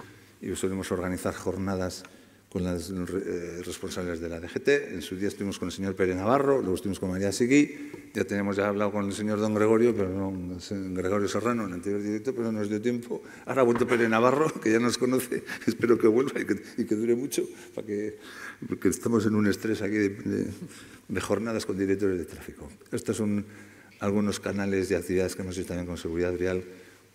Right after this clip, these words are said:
eh, investigando y experimentando en otros canales de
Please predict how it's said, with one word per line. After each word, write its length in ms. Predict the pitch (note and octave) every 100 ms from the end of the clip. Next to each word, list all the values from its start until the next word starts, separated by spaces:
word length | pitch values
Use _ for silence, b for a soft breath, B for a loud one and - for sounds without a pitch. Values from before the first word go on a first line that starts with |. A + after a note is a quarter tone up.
| -
eh, 640 | G2 F2+ E2+ - F#2 A2+ -
investigando 640 | F#2+ F2+ F2+ G2+ G2 F#2
y 20 |
experimentando 640 | E2+ - E2 E2+ F2 F#2
en 60 | F2+
otros 220 | F#2 F#2
canales 400 | - F#2 F2 E2+
de 440 | E2+ E2 E2+ -